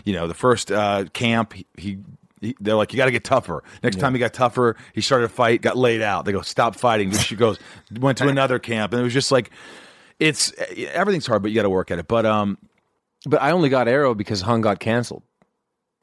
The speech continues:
Speaker 1: Is that true?
Speaker 2: Yeah. The third season of Hung did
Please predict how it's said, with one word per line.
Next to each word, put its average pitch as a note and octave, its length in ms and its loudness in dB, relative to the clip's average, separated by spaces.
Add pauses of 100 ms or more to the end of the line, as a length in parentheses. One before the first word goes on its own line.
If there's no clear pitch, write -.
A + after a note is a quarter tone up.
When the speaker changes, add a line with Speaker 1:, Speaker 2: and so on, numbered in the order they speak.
(260)
Speaker 1:
Is F#2 80 2
that F2 120 4
true? A#2 400 4
Speaker 2:
Yeah. A2 280 -4 (1040)
The B2+ 180 0
third E3+ 260 -2
season C3 280 0
of G2+ 80 0
Hung B2 280 2
did G2+ 240 0